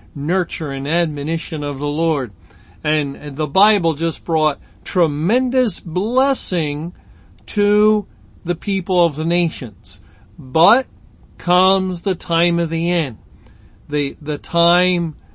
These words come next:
that the Bible warned about, the,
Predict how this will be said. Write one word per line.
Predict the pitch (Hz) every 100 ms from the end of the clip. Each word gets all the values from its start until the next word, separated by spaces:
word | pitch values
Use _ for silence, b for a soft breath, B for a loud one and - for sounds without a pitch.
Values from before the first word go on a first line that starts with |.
| b b
that | 151 160
the | -
Bible | 139 156 170 180 170 175 170 165 -
warned | 139 156 180 196 196 175 151
about, | 143 143 131 113 - b b b b
the, | 151 139 147